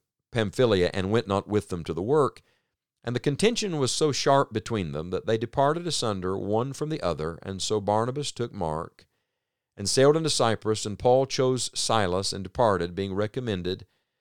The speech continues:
by the brethren unto the grace of God. It is sad to see division. It is sad to see any contention among God's people, and especially God's servants.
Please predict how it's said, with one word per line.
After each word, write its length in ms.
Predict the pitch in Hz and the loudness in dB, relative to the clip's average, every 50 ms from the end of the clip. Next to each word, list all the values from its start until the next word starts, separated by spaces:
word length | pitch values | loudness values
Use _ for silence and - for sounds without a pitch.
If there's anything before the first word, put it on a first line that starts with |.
| _ _ _ _ _ _ | _ _ _ _ _ _
by 140 | 90 92 101 | -4 -2 -2
the 100 | 113 123 | 0 2
brethren 480 | 107 113 104 90 76 78 82 85 90 - | 4 6 6 6 4 2 -2 -4 -4 -6
unto 220 | - 95 92 95 | -8 -8 -8 -6
the 80 | 92 101 | -8 -4
grace 320 | 87 90 85 82 78 - | -2 0 0 0 0 -4
of 100 | 90 90 | -6 -4
God. 400 | 92 92 85 - 50 - - - _ _ _ _ _ _ _ _ _ _ _ _ _ _ _ | -4 -4 -4 -4 -4 -8 -10 -14 _ _ _ _ _ _ _ _ _ _ _ _ _ _ _
It 80 | 143 | 2
is 160 | 139 131 110 - | 2 4 4 4
sad 480 | - - 101 87 82 82 87 95 107 | 2 2 2 2 2 0 0 -2 -2
to 80 | 104 92 | -4 -4
see 220 | - - - 107 | -2 0 -2 -2
division. 560 | 90 90 82 90 82 78 71 - 92 - - - _ _ _ _ _ _ _ _ _ _ _ | -2 -2 -2 -2 -2 -2 -2 -4 -8 -8 -10 -14 _ _ _ _ _ _ _ _ _ _ _
It 160 | - 113 117 | -6 2 4
is 140 | 123 127 120 | 4 4 4
sad 400 | - - 156 143 123 95 90 87 | 4 2 2 2 2 2 0 -2
to 80 | 90 87 | -2 -2
see 180 | - 117 110 | -2 0 0
any 140 | 117 139 156 | 0 0 0
contention 500 | - 135 120 - 120 110 98 - - 92 | -2 -4 -2 -2 -2 -2 -2 -2 -4 -4
among 220 | 92 95 95 98 | -2 -4 -4 -2
God's 260 | 90 101 98 98 90 - | 0 0 0 0 0 -2
people, 260 | - 120 120 127 - | -4 -2 -2 -2 -4
and 120 | - 107 | -4 -4
especially 440 | 104 - - - 135 135 - - 110 | -4 -4 -2 -2 -2 -2 -2 -6 -6
God's 440 | 104 104 104 104 104 101 95 - - _ _ _ _ _ _ | -2 0 2 2 2 0 -2 -6 -12 _ _ _ _ _ _
servants. 640 | - - 143 131 120 98 76 82 78 - _ - - | -2 0 4 4 4 4 2 -2 -10 -10 _ -10 -10